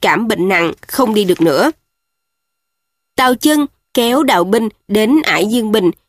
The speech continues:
bị Triệu Dân chặn vững các đường hiểm yếu, một người giữ cửa,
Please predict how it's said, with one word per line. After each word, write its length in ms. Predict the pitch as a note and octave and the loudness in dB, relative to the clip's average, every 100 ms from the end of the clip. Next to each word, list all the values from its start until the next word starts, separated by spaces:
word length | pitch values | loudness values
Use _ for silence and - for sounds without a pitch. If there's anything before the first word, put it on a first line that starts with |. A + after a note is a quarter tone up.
| - | -4
bị 240 | A3+ G#3+ - | 2 2 2
Triệu 160 | G#3 F#3 | 0 2
Dân 280 | B3+ A#3+ A3 | 0 0 -2
chặn 320 | A#3 F3 F#3 | -2 0 0
vững 280 | F3+ E3 A#3 | 2 2 0
các 200 | F4 E4 | -2 -2
đường 240 | A#3+ F#3 | 2 2
hiểm 180 | F#3 G3+ | 0 -4
yếu, 320 | - A3+ D4 F4+ _ - | -2 0 0 -2 _ -2
một 180 | C#3 A#3 | 0 2
người 160 | A#3 | 0
giữ 140 | F#3+ A#3+ | 0 0
cửa, 380 | - F3 G3+ | 0 2 2